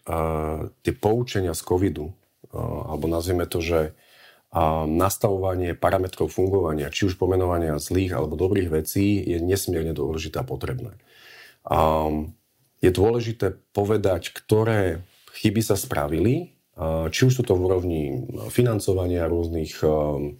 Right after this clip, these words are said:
a, momiek alebo rôznych iných procesov. A potom, samozrejme, manažersky nastaviť lepšie komunikáciu, či už je to nejaká pandemická komisia, či už je to konzílium, či už je to,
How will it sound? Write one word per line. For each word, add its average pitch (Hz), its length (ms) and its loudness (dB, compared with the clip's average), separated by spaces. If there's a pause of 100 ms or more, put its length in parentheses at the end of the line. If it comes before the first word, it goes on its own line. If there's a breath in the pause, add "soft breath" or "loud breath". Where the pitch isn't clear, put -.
(360 loud breath)
a, 67 320 0
momiek 92 640 2
alebo 73 320 0
rôznych 87 320 0
iných 90 560 -2
procesov. - 720 -2 (960 loud breath)
A - 80 6
potom, 117 320 0
samozrejme, 117 400 2
manažersky 98 640 0
nastaviť 85 480 -2
lepšie 92 400 0
komunikáciu, 87 560 -2
či 92 160 0
už 90 160 2
je 87 80 4
to 85 160 -2
nejaká 82 240 -2
pandemická 107 560 0
komisia, 80 480 -2
či - 80 -10
už 82 240 -2
je - 40 -4
to - 40 0
konzílium, 92 720 2
či 85 160 -4
už 78 80 -8
je 85 160 0
to, 80 320 0